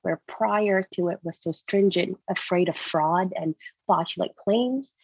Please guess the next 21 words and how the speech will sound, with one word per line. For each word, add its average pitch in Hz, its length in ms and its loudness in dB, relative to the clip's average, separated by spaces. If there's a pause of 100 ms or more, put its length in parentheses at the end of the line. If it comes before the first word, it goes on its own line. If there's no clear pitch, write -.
(200)
And 190 220 6
now 208 300 4
with 185 180 2
Medicare 180 540 0
and, 175 200 2
uh, 160 200 -2
C - 180 0
M 175 100 4
S 196 380 2
and 170 500 0
Centers 165 340 0
for 160 100 -8
Medicare 160 320 -8
and 156 100 -8
Medicaid - 320 -6
Services 247 500 0 (300)
opening 277 520 0
up 180 240 2
that 170 220 2
door 165 380 2
for 165 200 -2